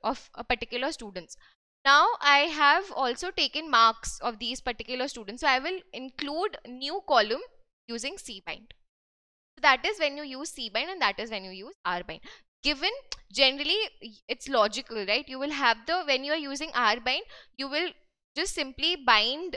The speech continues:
a particular row which will have the same number of rows, uh, columns, which will already have the same number of columns. And if you're using a R bind, you will have, if you're using a C bind, you will have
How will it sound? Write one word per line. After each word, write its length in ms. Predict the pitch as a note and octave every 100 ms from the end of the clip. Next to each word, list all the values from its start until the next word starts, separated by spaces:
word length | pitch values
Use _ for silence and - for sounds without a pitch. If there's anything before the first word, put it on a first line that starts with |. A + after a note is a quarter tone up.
| -
a 100 | -
particular 640 | A#3 A3+ - B3+ C4 D4+
row 200 | C4+ C4+ A#4+ - - A#3
which 180 | -
will 180 | D4 F#4
have 200 | E4+ A#3+ A3
the 100 | F#4+
same 360 | - D4 C#4+
number 280 | D#4 B3 A3+
of 220 | C#4 F#4 A#3
rows, 300 | G#3+ G#3 G3
uh, 140 | - G#3+
columns, 520 | C4+ A#3 F3+ D#3+ - - - _ _ _ _ -
which 200 | B3+ C#4
will 120 | E4
already 360 | D#4+ A#3+ B3+ D#4
have 220 | F4+ A3+
the 80 | F4
same 220 | D#4 C4
number 200 | C4 B3+
of 100 | D#4+
columns. 300 | D4+ G3+ F#3 - - _
And 240 | - C#4+ F#4
if 100 | E4+
you're 100 | E4
using 380 | D#4 C#4 C4+ D#4+
a 60 |
R 300 | - A#3 A#3
bind, 260 | C4 D4+ G#4
you 80 | D4
will 120 | D4
have, 320 | C4+ A3+ D4+ F#4 -
if 140 | - -
you're 100 | D#4
using 300 | D4+ C4+ C#4+
a 80 | F#4
C 220 | C#4 B3+
bind, 260 | C4+ F#4+
you 80 | F#4+
will 160 | C4 D#4
have 240 | C4+ A#3+